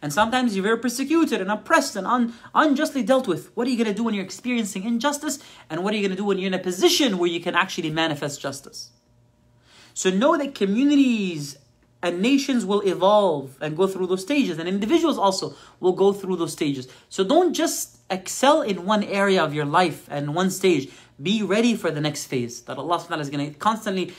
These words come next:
send me through phases as an ummah and as a nation, and as a community and as individuals, and as a masjid and as a center.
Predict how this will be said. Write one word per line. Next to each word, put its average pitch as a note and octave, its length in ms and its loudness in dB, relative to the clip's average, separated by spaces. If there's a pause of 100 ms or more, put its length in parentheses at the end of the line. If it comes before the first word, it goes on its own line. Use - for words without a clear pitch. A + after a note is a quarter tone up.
(140)
send A3 220 0
me A3 80 0
through G3 220 -6
phases A3+ 320 -2
as F3 100 -8
an F#3 100 -2
ummah F4+ 400 2
and G#3 140 -4
as F#3+ 140 -4
a F#3+ 40 -2
nation, F#3 460 -2 (540)
and F3+ 100 -2
as G#3+ 140 2
a A3+ 60 -2
community G#3+ 420 0
and D#3 100 0
as D#3 80 -4
individuals, E3+ 760 -2
and C#3 140 -4
as D#3 100 -2
a G3+ 60 0
masjid F#3+ 400 2
and C#3+ 100 -2
as D#3+ 100 -4
a E3+ 40 -10
center. G3 420 -2